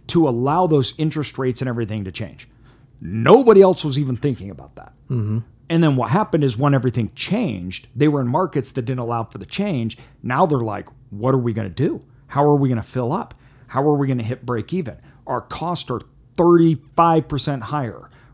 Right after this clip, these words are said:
Speaker 1: right, on materials." We didn't have, we didn't have room for that in our development.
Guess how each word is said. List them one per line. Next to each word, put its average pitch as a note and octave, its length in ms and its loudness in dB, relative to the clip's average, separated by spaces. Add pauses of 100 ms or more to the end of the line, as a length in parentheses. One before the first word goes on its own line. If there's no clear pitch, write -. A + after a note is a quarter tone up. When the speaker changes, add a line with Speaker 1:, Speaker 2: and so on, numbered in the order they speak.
Speaker 1:
right, A#2 300 -6
on B2 160 -2
materials." A#2 680 -6 (440)
We A2 180 -2
didn't F#3 240 2
have, A#2 380 -4
we C3+ 140 -4
didn't D#3 140 -2
have C#3+ 200 -2
room C#3 420 4
for B2+ 160 -4
that G2 280 -8
in C#3 80 -2
our A2+ 120 0
development. G2 580 -10